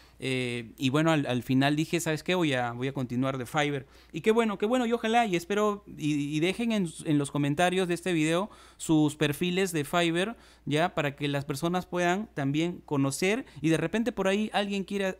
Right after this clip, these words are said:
eh, pagarte para que tú le hagas algún trabajo, otra persona sabe algo que tú no sabes, y entre nosotros podemos, este,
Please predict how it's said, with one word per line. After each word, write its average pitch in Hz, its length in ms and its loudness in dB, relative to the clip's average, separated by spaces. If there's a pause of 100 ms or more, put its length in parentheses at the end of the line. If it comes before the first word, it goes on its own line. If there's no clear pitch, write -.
(160)
eh, - 120 -16 (320)
pagarte 175 500 2
para 143 300 -2
que 143 100 -4
tú 180 500 -4
le 139 280 -2
hagas 170 240 0
algún 151 200 0
trabajo, 180 560 0 (180)
otra 180 260 0
persona 170 320 -2
sabe 180 240 0
algo 170 180 -2
que 143 100 -4
tú 160 120 -2
no 151 100 2
sabes, 185 400 -2 (220)
y 147 80 0
entre 139 180 4
nosotros 170 520 0 (280)
podemos, 160 520 2 (260)
este, 131 920 0